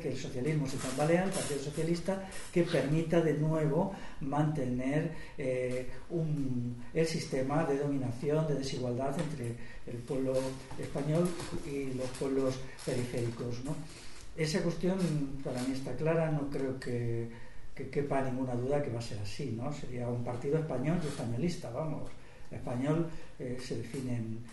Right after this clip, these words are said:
Al principio hizo alguna cosita diciendo que no estaba en contra de, del proceso de aquí soberanista, pero eso lo ha dejado todo, ¿no?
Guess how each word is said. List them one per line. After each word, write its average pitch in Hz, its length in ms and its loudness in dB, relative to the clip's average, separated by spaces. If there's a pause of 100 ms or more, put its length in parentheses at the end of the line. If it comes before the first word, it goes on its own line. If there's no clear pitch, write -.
(180)
Al 123 120 -2
principio 175 460 6
hizo 170 220 6
alguna 143 280 4
cosita 190 540 4
diciendo - 400 4
que 143 380 6
no 135 60 2
estaba 131 260 -2
en 120 140 -2
contra 175 380 6
de, 208 1120 6
del 127 80 0
proceso 143 480 0
de 131 100 4
aquí 127 200 0
soberanista, 135 840 2
pero 127 260 2
eso 139 240 0
lo 131 180 2
ha - 40 0
dejado - 240 4
todo, - 460 0
¿no? - 220 -10